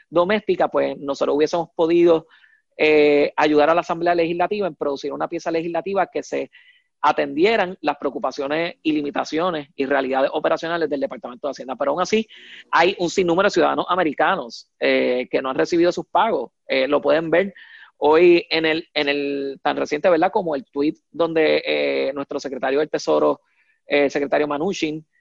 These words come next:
eh, habló de que ya se comenzaron a hacer los pagos a Puerto Rico, donde, eh, literalmente son tweets, las reacciones son similares a la, a las reacciones de mis tweets, eh, porque estamos en la misma situación. Eh, hay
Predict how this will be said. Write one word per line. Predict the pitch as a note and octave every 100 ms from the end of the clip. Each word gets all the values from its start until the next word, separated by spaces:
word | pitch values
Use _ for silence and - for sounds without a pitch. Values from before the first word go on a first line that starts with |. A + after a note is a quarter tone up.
| _ _ -
eh, | C3+ C3+ C3 C3+ C3+
habló | C#3 C3+ C3+ C#3 D#3
de | D#3+
que | D#3+ F3+
ya | D#3+ D3+
se | E3+
comenzaron | E3+ E3 E3 D#3+
a | E3
hacer | D#3
los | E3+ F3
pagos | - C#3+ D3+ D#3+ E3
a | D#3+ D#3+ D3+
Puerto | E3+ E3
Rico, | E3 D#3+ D#3+ A3
donde, | D#3+ D3 C#3 - _ _ _ -
eh, | C#3+
literalmente | D3 D3 C#3+ C#3+ D3+
son | - F#3 -
tweets, | - E3+ A3 - -
las | - D3
reacciones | C#3+ - D3+ E3
son | F#3 F#3+ _ _ _
similares | - G3+ F3 D3+ C#3+ G#3 B3+ - _
a | - D#3
la, | D#3 D#3 D3+ D3+
a | D3+ D3
las | D3 C#3+
reacciones | C#3+ - D3+ G#3+ G#3
de | D#3+
mis | D#3+ -
tweets, | E3 B3 - - _
eh, | D3+ C#3 C3+
porque | D3+ D3+
estamos | - E3 F#3+ C#4+
en | A#3+
la | G3
misma | E3+ A3+
situación. | G#3+ A3+ F#3 G#3+ C#4 G3 _ - - -
Eh, | C#3 C#3 -
hay | C3+ F3+ A3+